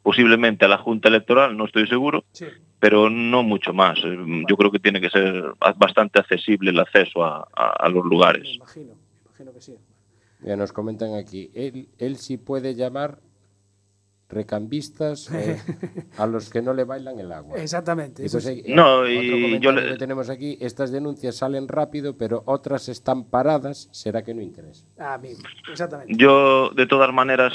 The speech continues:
Speaker 1: ayer se lo co-, os lo com-, se lo comentaba antes a Jorge, ayer a la noche me puse a preparar otro escrito porque resulta que en una entrevista que le hacían en otro medio a, a, al señor presidente, pues me llamaba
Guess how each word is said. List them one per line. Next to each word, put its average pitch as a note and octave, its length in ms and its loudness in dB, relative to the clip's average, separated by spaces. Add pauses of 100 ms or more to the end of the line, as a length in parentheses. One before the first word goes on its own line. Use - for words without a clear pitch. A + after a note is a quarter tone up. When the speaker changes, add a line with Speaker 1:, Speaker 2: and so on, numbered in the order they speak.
Speaker 1:
ayer A#2+ 320 2
se A#2+ 60 -6
lo A#2 120 2
co-, F#2 120 -2
os A2 340 2
lo A2+ 100 2
com-, G2 220 -4
se - 100 -4
lo G#2+ 80 6
comentaba A2 340 4
antes A2+ 160 -4
a A2+ 80 4
Jorge, B2 480 0
ayer A2 240 6
a A2 60 6
la G#2+ 140 0
noche G#2+ 460 -4 (380)
me A2 100 -2
puse A#2 180 4
a A2 40 8
preparar A2 340 4
otro G#2+ 180 -4
escrito A#2+ 400 0
porque G2+ 420 0 (300)
resulta A2+ 480 4
que A2+ 100 4
en A2+ 60 4
una A2+ 140 2
entrevista A2 520 4
que G#2+ 260 0
le G#2 120 4
hacían A2 240 2
en G#2+ 60 -2
otro G#2+ 340 0
medio G#2+ 360 4
a, F#2+ 440 0 (100)
a, G2 160 4 (240)
al F#2 80 0
señor G#2 240 2
presidente, A2+ 600 2 (320)
pues G#2+ 200 4
me G#2+ 140 4
llamaba G#2+ 1000 2